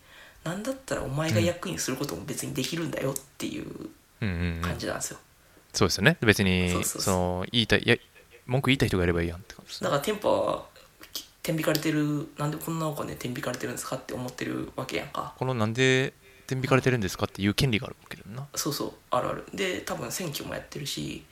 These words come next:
Speaker 2: うん。
Speaker 1: 役員も立候補制やから、
Speaker 2: うん。
Speaker 1: 「あ、じゃあ僕、ちゃんとこのお金がちゃんと使われてるか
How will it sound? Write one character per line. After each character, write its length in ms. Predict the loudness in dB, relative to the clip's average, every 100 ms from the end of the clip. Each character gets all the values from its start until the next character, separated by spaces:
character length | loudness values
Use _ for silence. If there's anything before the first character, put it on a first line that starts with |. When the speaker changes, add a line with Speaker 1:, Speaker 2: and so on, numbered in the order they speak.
| -20 -18 -6
Speaker 2:
う 20 |
ん。 40 | -4
Speaker 1:
役 200 | 0 -2
員 100 | -2
も 100 | -8
立 120 | -8
候 100 | -6
補 140 | -6 -4
制 160 | -4
や 100 | -4
か 160 | -6 -6
ら、 340 | -4 -6 -6 -6
Speaker 2:
う 40 |
ん。 260 | -4 -4 -8 -10 -8
Speaker 1:
「あ、 100 | -4
じ 80 |
ゃ 40 | -6
あ 20 |
僕、 360 | -6 -6 -6 -8 -18 _ _ -8
ち 80 | -6
ゃ 40 |
ん 60 | -6
と 80 | -6
こ 140 | -6
の 260 | -6 -8 -12 -20 _ -8
お 40 | -4
金 200 | -2 -4
が 80 | -4
ち 80 |
ゃ 40 | -6
ん 40 |
と 80 | -6
使 160 | -6 -6
わ 60 |
れ 60 | -6
て 120 | -8
る 60 | -6
か 260 | -6 -6